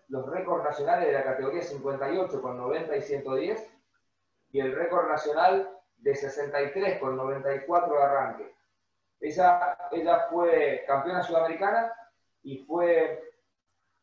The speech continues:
bronce en los Juegos de Río, los Juegos,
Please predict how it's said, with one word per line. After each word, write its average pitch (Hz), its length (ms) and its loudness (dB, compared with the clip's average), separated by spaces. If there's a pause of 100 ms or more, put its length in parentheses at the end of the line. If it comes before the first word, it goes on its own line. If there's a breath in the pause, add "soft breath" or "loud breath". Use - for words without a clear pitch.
(360)
bronce 220 800 2
en 139 140 -4
los 143 120 -2
Juegos 190 280 2
de 156 160 0
Río, 208 480 2 (480)
los 127 160 -6
Juegos, 185 400 0